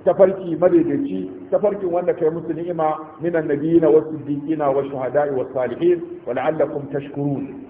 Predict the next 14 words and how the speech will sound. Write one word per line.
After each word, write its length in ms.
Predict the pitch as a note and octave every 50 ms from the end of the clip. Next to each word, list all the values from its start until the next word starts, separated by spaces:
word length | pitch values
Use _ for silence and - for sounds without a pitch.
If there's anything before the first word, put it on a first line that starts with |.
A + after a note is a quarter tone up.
| - - - - - -
Domin 240 | A#2 B2 D3+ E3 E3+ D#3+
ku 60 | D3
yi 80 | D3+
godiya. 480 | C#3+ C#3+ D3 C3+ - B2 A#2+ A#2 G#2 - - - - -
Allah 220 | D#3 E3+ E3 D3 C#3+
mun 180 | D3 D#3 D#3+
gode. 280 | D3+ D#3 E3 D3+ C#3 A#2+ - - - - - - - - - - -
Musulunci 520 | E3 E3 - F3+ F3+ F#3 F#3 F3+ F#3 D#3+ D#3+
ni'ima 360 | F#3 G#3+ A3 G3+ F#3+ F3 D#3+ -
ce 80 | F3+ F3
da 60 | E3
ta 180 | E3+ E3+ - E3
cancanci 300 | D3 C#3+ C3 B2 - D#3+ C#3+
godiya. 380 | D3 C3+ - A2+ A2+ G#2+ F#2+